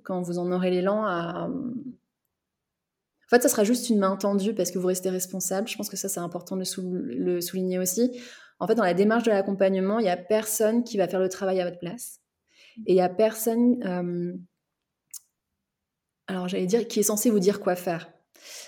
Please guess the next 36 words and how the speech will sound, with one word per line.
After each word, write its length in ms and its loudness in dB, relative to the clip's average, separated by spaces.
Bon, 240 -6
ça 140 -2
dépend 260 4
un 80 2
peu, 240 4
je 120 -6
pense, 280 -2
euh, 160 -2
voilà, 160 -2
dans 140 -2
quelle, 240 -2
euh, 260 -4
enfin, 220 -8
sur 180 -10
quelle, 220 -4
euh, 400 -6
thématique 480 -2
on 40 -4
se 140 -4
situe. 300 -4
Mais 140 0
pour 220 2
autant, 540 4
moi, 480 2
mon, 380 0
mon 200 2
positionnement, 580 0
c'est 140 -4
toujours 240 0
de, 280 4
de 100 2
proposer 560 4
et 60 8
la 100 4
personne 320 -2
dispose. 540 -2